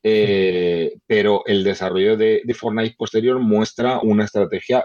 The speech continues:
Speaker 1: súper sólida.
Speaker 2: Hmm.
Speaker 1: O sea, porque es como todo lo que se, ¿no? La, el, el, el, eh, está creado sobre la idea de entretenimiento, ¿no? Las diferentes temporadas, eh, cómo aparece,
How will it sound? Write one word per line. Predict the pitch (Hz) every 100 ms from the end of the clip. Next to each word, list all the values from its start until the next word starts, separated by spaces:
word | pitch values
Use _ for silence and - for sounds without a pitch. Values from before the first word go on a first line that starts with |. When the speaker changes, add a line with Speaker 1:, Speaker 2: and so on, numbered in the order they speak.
| -
Speaker 1:
súper | - - 143 95 -
sólida. | - 139 90 80 - _ _ _ -
Speaker 2:
Hmm. | 104
Speaker 1:
O |
sea, | 85 104 -
porque | 92 107 104
es | -
como | 107 104 98 - _ _ - _ _
todo | 117 127
lo | 147
que | 120
se, | 113 110 101
¿no? | 113 156
La, | 95 90
el, | - 101 95 117
el, | 104 95 85
el, | 101 98 98 90 -
eh, | 101 - _ -
está | 113
creado | 117 120 143 156
sobre | 120 107 101
la | 98
idea | 92 101 135
de | 123
entretenimiento, | 98 98 90 92 120 143 98
¿no? | 92 127
Las | 92
diferentes | 92 - 98 98 139 -
temporadas, | 127 95 87 87 95 78 67 - - _ _ _ _
eh, | 107 101 98 90
cómo | 117 113 120
aparece, | 113 113 117 135 143